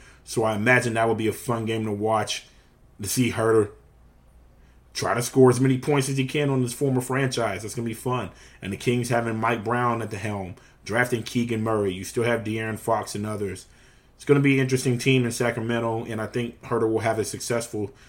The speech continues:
tenure there as long as he's in Sacramento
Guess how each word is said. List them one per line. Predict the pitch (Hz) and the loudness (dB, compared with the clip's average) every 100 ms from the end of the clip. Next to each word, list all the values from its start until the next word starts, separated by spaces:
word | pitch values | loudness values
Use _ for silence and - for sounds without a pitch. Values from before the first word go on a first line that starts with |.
| - _ | -20 _
tenure | - 127 120 110 | 0 2 2 0
there | 113 117 110 | 2 2 0
as | 104 | 0
long | 110 113 | -2 -4
as | 104 | -6
he's | 107 107 - | -8 -10 -6
in | 131 127 | 0 0
Sacramento | 117 110 101 98 107 113 98 | 0 -4 -4 -4 -4 -4 -4